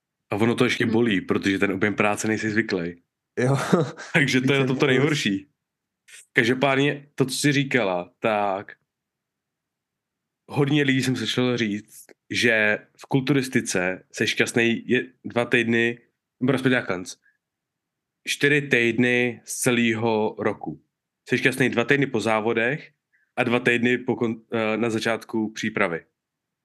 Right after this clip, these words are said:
Speaker 1: Protože ma-, konečně už zase máš jídlo, když ti skončí závody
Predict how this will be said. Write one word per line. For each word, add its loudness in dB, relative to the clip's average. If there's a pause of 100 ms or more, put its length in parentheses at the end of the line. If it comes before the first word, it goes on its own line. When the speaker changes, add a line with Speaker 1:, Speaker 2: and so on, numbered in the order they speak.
Speaker 1:
Protože 2 (440)
ma-, -2
konečně 0
už 0
zase -2
máš 0
jídlo, -4 (960)
když -8
ti -4
skončí 0
závody 0